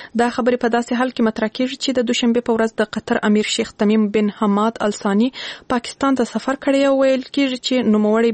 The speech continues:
به د افغان حکومت او وسلوالو طالبانو ترمنځ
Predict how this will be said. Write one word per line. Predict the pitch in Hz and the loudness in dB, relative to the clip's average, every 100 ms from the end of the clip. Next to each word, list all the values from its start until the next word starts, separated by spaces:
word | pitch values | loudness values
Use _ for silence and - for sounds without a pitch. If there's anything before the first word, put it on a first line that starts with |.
| 226 | 2
به | 233 233 | 2 2
د | 220 214 | 0 -2
افغان | - 233 262 240 - - | -2 0 0 -2 -6 -8
حکومت | 226 220 220 - 226 | -4 0 0 0 -2
او | 226 | 0
وسلوالو | 214 - 202 233 254 - - 208 | 0 -2 0 0 -2 -4 -4 0
طالبانو | 196 220 220 - | 2 2 0 0
ترمنځ | 202 202 | 0 0